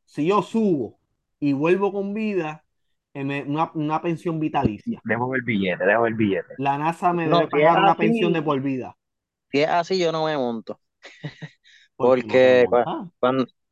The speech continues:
Speaker 3: chacho, cuando estemos ahí, uno de cada continente, ninguno va a saber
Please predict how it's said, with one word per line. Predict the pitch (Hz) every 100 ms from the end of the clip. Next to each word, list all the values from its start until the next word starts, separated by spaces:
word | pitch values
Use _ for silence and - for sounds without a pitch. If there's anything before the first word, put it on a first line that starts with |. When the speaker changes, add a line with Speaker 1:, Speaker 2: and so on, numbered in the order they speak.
| -
Speaker 3:
chacho, | 107 - 185
cuando | 185 143
estemos | 131 120 117 127
ahí, | 131 143
uno | 160 147
de | 127
cada | 127 123 120
continente, | 120 120 117 113 113 143 185 165
ninguno | 131 117 117 120
va | 120
a |
saber | 117 117 113